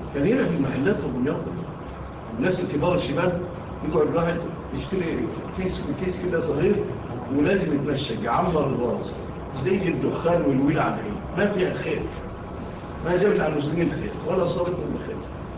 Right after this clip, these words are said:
بل جابت الأمراض والعياذ بالله، ومحرمة أصلا. طيب.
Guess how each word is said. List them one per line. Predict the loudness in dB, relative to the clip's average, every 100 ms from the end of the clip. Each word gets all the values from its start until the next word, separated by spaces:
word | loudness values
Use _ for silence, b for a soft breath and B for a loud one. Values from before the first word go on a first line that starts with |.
| -10 -4
بل | 0
جابت | 2 2 2
الأمراض | 2 4 4
والعياذ | 4 2 2
بالله، | 2 2
ومحرمة | 2 2 2 4 4 2
أصلا. | -2 -6 -10 -10 -10 -10 -10 -10 -10 -10 2
طيب. | 4 4